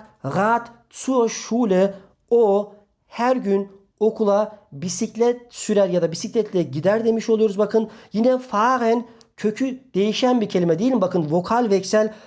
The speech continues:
Dolayısıyla üstü noktalı ne oldu? A oldu. Umlaut A oldu arkadaşlar. Buna da dikkat edin. Der Torwart fängt den Ball. Fangen ne demekti? Yakalamak demekti.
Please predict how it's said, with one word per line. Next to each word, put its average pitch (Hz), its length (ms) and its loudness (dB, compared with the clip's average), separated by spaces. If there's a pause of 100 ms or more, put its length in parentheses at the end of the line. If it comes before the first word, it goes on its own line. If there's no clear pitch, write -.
(120)
Dolayısıyla 214 680 0
üstü 226 300 -4
noktalı 208 360 2
ne 220 40 2
oldu? 214 380 0
A 202 240 2
oldu. 151 340 -4
Umlaut 190 560 -2
A 202 220 0
oldu 175 180 0
arkadaşlar. 170 520 -2 (280)
Buna 196 220 2
da 143 160 0
dikkat 131 280 -2
edin. 214 360 0 (340)
Der 196 400 0
Torwart 240 720 0 (240)
fängt 247 540 -4 (360)
den 180 400 2
Ball. 214 320 0 (360)
Fangen 240 560 0
ne 240 100 0
demekti? 208 300 -2
Yakalamak 185 540 0
demekti. 220 500 0